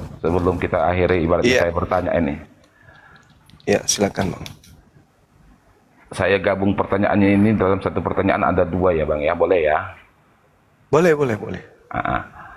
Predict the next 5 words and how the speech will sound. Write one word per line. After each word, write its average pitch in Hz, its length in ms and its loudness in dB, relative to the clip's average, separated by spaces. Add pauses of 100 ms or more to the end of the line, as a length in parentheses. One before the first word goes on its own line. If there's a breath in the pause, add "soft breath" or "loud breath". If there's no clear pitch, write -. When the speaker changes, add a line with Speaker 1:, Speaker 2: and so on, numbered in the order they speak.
(1160 loud breath)
Speaker 1:
Kalaulah 127 480 0
Nabi 92 280 0
Muhammad 92 520 0
itu 85 440 -2
Nabi, 90 560 0